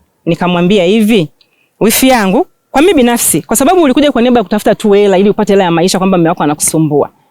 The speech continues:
Hiyo milioni moja mimi naona kama vile inatosha. Chukua hiyo milioni moja yako, ukafanye mambo yako, maisha mengine yaendelee."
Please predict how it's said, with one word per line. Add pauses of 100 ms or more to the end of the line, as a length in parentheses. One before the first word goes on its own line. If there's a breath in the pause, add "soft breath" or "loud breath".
(240)
Hiyo
milioni
moja
mimi
naona
kama
vile
inatosha. (540)
Chukua
hiyo
milioni
moja
yako,
ukafanye
mambo
yako,
maisha
mengine
yaendelee."